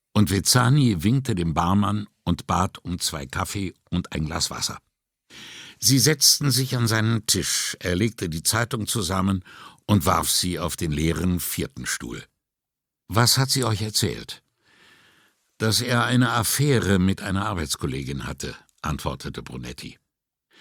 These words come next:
Vezzani machte ein verblüfftes Gesicht und hob die Hände. „Tja,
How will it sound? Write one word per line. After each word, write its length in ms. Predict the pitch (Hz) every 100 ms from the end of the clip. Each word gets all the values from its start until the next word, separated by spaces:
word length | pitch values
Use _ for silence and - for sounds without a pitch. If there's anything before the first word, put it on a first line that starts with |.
| - _
Vezzani 640 | - 101 123 120 127 127 123
machte 420 | 95 104 98 120
ein 180 | 110 101
verblüfftes 720 | - 107 87 98 - 110 -
Gesicht 520 | 113 78 92 98 -
und 220 | 104 104 -
hob 220 | 82 -
die 160 | 101
Hände. 320 | 82 82 76 64 _ _ _ _ _ _ _ _ _ _
„Tja, 380 | - 95 90 69